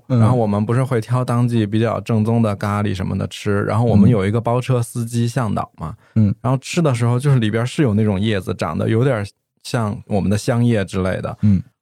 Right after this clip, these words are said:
Speaker 2: 后来我还问那个司机，我说：“这个是什么香料？”他就说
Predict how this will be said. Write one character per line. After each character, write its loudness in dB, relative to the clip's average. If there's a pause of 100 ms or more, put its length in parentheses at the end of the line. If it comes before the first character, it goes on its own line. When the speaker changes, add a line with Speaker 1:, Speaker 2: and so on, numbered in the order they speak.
Speaker 2:
后 -2
来 2
我 2
还 0
问 2
那 2
个 -2
司 -10
机， -4
我 -2
说 0
：“这 0
个 0
是 -2
什 -6
么 -2
香 -2
料？” -4 (380)
他 -2
就 2
说 0